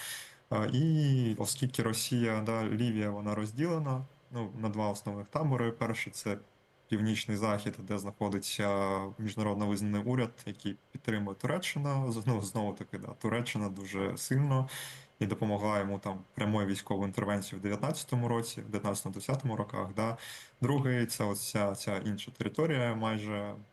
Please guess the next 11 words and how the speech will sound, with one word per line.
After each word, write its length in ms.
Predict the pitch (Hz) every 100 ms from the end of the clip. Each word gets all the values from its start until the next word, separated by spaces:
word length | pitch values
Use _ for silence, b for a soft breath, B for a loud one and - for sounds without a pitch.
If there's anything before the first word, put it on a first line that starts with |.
| _ _ _ _ -
де 280 | 123 127 139
знаходяться 880 | 110 101 117 110 - - 98 98 95 95 95
сили 720 | 98 - 104 101 95 95 90 -
генерала, 640 | 104 98 107 101 98 92 104 -
ну, 140 | 123 98
вже 520 | 95 101 95 95 92 - -
не 140 | - 101
генерала, 480 | 98 101 107 101 95
фельдмаршала 760 | - 98 107 104 101 101 95
Халіфи 400 | 101 101 104 107
Хафтара, 640 | 110 107 - 180 156 131